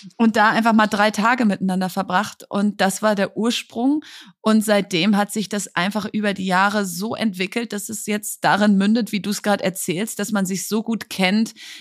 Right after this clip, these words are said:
dass man so richtig hinter die Fassade blicken kann und, ja, und sich dann auch wirklich helfen, unterstützen und stärken kann.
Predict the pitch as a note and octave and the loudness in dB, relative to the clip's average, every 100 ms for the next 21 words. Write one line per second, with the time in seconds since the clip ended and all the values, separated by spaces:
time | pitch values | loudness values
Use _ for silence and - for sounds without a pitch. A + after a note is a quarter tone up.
0 | - G3 G3+ G3+ G3+ G3 G#3+ - G#3+ G#3 | -4 -2 0 -2 -2 -2 -4 -4 -4 -2
1 | G3 F#3+ F#3 - F3+ - F3 F3+ F3+ F#3 | -2 -4 -4 -2 -4 0 0 2 -2 -6
2 | F#3 F#3+ - F#3 F3+ F#3 - E3+ E3+ E3+ | -6 -8 -6 -2 0 -2 -2 -2 -2 -4
3 | - - - - - A#3+ G#3 G#3 G#3+ A3 | -8 -18 -20 -10 0 2 2 2 2 2
4 | D#3 G3 E3+ A#3 A#3 G3+ F#3+ G3+ G#3 G#3+ | 4 2 0 -2 0 -2 0 0 0 0
5 | A3 E3+ F#3 F#3 - G3+ G3 G#3 F3+ E3 | -2 -2 -2 -2 -2 -4 -2 -4 -2 -2
6 | - D3 C#3 - C#3+ - - | -2 0 -2 -2 -8 -6 -10